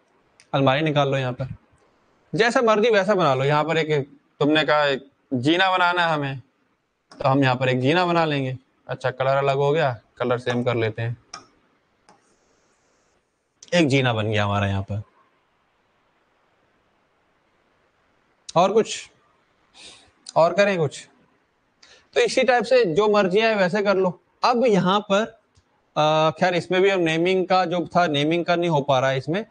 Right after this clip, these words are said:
तो naming यहाँ पे फिलहाल तो क्या, अच्छा, हेटेरोएटम है तो कुछ करना ही नहीं है। One, two, three,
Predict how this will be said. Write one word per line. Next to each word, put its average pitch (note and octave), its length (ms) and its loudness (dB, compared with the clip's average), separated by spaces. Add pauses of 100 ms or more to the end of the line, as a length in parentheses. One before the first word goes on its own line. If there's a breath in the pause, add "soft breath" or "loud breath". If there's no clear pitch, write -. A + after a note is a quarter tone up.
(300 soft breath)
तो E3+ 60 0
naming D#3 400 2
यहाँ D#3 160 2
पे F#3 180 -2
फिलहाल E3+ 320 2
तो F#3+ 100 -4
क्या, G#3+ 120 0
अच्छा, F#3 220 -2
हेटेरोएटम G#3 680 0
है C4 120 -2 (540)
तो F#3 420 2 (560)
कुछ F#3+ 120 2
करना E3 240 0
ही G3 100 0
नहीं G3+ 120 0
है। G#3 100 2
One, E3 440 0 (500)
two, F3 300 4 (140)
three, D3+ 380 0